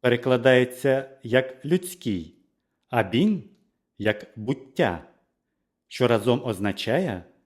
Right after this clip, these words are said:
людське буття. Мені це подобається, тому що таке словосполучення вказує на два виміри, які становлять нашу реальність.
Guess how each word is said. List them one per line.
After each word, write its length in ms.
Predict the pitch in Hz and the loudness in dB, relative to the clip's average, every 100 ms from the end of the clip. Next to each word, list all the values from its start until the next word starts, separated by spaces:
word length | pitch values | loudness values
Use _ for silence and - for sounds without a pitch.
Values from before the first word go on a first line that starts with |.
| _ - | _ -4
людське 680 | 107 - - - 117 175 - | -4 -4 -12 -2 -2 -2 -6
буття. 640 | 107 113 - - 92 78 - _ _ _ _ _ _ _ _ _ _ _ _ _ _ _ - | -8 -10 -8 -6 -6 -6 -18 _ _ _ _ _ _ _ _ _ _ _ _ _ _ _ -2
Мені 200 | 165 220 | 2 2
це 140 | 214 | 2
подобається, 880 | 233 233 240 147 101 - - 95 92 - _ _ _ _ | 0 2 4 6 4 0 -6 -6 -6 -16 _ _ _ _
тому 220 | 131 151 | 0 0
що 160 | - 156 | 0 0
таке 320 | 156 - 165 | 0 0 0
словосполучення 1120 | - 156 143 - 170 220 - 117 98 90 87 - _ _ | 0 -2 0 0 0 0 -2 0 0 -4 -6 -16 _ _
вказує 640 | - 147 151 131 143 139 | -4 0 2 4 2 2
на 160 | 139 139 | 0 -2
два 220 | 113 123 | 2 2
виміри, 640 | 95 127 208 135 95 87 - _ _ _ | 4 2 2 0 -2 -6 -10 _ _ _
які 260 | 117 113 127 | -4 -2 -2
становлять 800 | - 107 92 120 190 135 - | -2 -2 0 -2 0 -2 -2
нашу 380 | 98 113 - 120 | -2 -2 -2 -2
реальність. 680 | 98 90 85 85 - - | 0 0 -2 -8 -12 -20